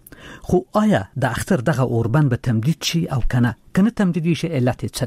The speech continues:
دی؟ په دې خبرونه کې مو میلمانه دي د افغانستان د حج او اوقافو وزیر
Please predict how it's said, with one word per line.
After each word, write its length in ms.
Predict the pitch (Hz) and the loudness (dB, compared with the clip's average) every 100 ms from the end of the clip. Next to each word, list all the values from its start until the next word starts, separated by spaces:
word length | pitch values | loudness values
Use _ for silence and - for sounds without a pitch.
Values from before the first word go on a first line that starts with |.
| - | -8
دی؟ 40 | - _ - - - | -14 _ -20 -6 0
په 60 | |
دې 100 | 147 131 | 0 2
خبرونه 320 | 143 131 139 | 2 2 2
کې 100 | 131 143 | 2 2
مو 100 | 123 117 | 4 2
میلمانه 380 | 107 110 110 | 2 0 0
دي 160 | 139 185 - _ - - 131 | 2 0 -2 _ -20 -4 0
د 160 | 123 139 | 2 0
افغانستان 440 | 123 139 127 151 127 | 0 0 2 2 2
د 120 | 107 | 2
حج 140 | 127 127 | 0 2
او 120 | 120 | 2
اوقافو 440 | 113 - 143 - | 2 0 0 2
وزیر 260 | 147 - | 0 2